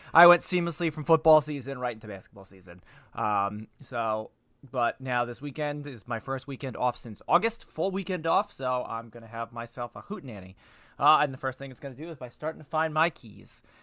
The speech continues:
because I've lost them somewhere in my house right now, and that's the only thing that's on my mind is trying to find my damn keys.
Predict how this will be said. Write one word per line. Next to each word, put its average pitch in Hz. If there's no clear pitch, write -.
because 110
I've 123
lost 185
them 101
somewhere 143
in 170
my 202
house 175
right 127
now, 120
and 123
that's 139
the 151
only 143
thing 139
that's 139
on 156
my 147
mind 131
is 113
trying 120
to 117
find 110
my 113
damn 101
keys. 139